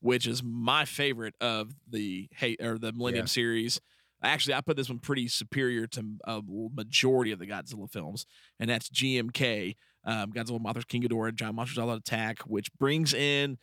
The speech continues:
Speaker 1: the man, Shusuke Kaneko from the Gamera trilogy. His crew, um, not just
Speaker 2: Yeah.
Speaker 1: him, his whole crew.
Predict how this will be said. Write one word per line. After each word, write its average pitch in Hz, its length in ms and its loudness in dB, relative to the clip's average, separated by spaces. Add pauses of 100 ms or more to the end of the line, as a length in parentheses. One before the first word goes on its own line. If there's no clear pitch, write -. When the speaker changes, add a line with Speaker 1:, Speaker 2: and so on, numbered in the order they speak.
(260)
Speaker 1:
the 131 160 2
man, 117 760 0
Shusuke 123 500 0
Kaneko 113 600 -2
from 107 120 -10
the 104 60 -10
Gamera 117 380 -4
trilogy. 117 580 2 (360)
His 135 320 4
crew, 131 420 4
um, 123 80 2
not 165 160 4
just 151 160 0
Speaker 2:
Yeah. 151 100 4
Speaker 1:
him, 123 140 2
his 139 220 0
whole 127 140 2
crew. 135 440 2